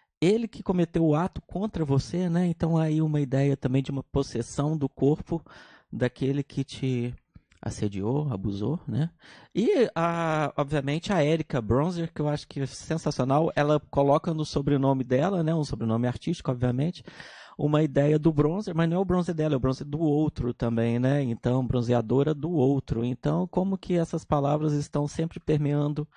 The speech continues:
uma ideia de possuir o corpo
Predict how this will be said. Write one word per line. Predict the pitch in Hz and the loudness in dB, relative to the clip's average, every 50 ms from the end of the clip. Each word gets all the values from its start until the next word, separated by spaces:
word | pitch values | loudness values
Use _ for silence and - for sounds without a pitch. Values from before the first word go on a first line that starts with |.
| - - - - - - - _ - | -20 -20 -20 -20 -20 -20 -20 _ -6
uma | - 143 139 | -2 0 0
ideia | 139 135 139 135 139 139 143 | 2 2 2 4 4 2 2
de | 131 143 | 0 -4
possuir | - - 147 151 - - 143 135 139 147 - - - _ _ - | -2 0 0 0 0 0 -2 -4 -4 -4 -8 -12 -20 _ _ -10
o | 156 | -10
corpo | - - - 127 131 - - - - | -4 0 2 2 2 0 -4 -10 -10